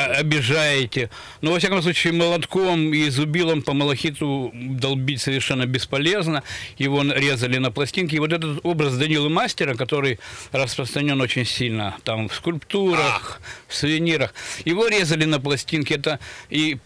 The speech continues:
Speaker 1: потом почему-то называли русской мозаикой. Аккуратненько складывали так и так далее. Вот,
Speaker 2: Шлифовали.
Speaker 1: э, э, Бажов упоминает колонны Исаакиевского собора, малахитовые колонны. Ну, понятно, что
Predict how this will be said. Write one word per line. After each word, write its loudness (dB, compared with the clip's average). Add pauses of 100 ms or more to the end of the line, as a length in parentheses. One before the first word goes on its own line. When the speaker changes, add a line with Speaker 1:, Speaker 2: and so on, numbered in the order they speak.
(100)
Speaker 1:
потом 0
почему-то 0
называли 0
русской 0
мозаикой. 0 (600)
Аккуратненько 0
складывали 0
так -4
и -2
так -6
далее. -4 (320)
Вот, -2
Speaker 2:
Шлифовали. 0
Speaker 1:
э, 2
э, -4 (280)
Бажов 0
упоминает 2
колонны 2
Исаакиевского -2
собора, 0
малахитовые 0
колонны. -4
Ну, -2
понятно, -2
что -4